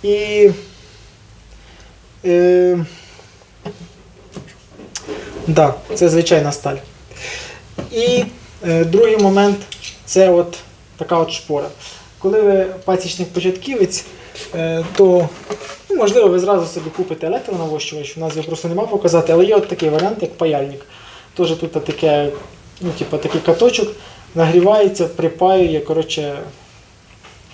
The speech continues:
міні-варіант електронавощувача, як паяльник.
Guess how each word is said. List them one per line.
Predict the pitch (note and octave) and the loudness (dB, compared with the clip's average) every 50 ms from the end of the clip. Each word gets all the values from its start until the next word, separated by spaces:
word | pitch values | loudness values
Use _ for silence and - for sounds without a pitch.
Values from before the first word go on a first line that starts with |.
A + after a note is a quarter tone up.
| - - - - | -20 -20 -14 -6
міні-варіант | D3+ F3 A3+ A#3+ A#3 A3 F#3+ F#3 F3+ F3 F#3 F#3+ F#3+ F#3+ F3+ F3 | -2 2 2 4 6 6 8 8 6 6 6 4 2 2 0 -2
електронавощувача, | E3 E3 D#3+ D#3+ - D3+ D3 D3 D3 C#3+ C#3 C3+ - - D3 C#3 C3+ - D3+ | -2 -2 -2 -4 -6 -6 -6 -6 -6 -6 -6 -6 -8 -10 -12 -14 -14 -14 -14
як | D3 - | -16 -10
паяльник. | - E3 D3+ D3+ D3 C#3+ C#3 C3+ | -6 -4 -2 -2 -2 -4 -6 -10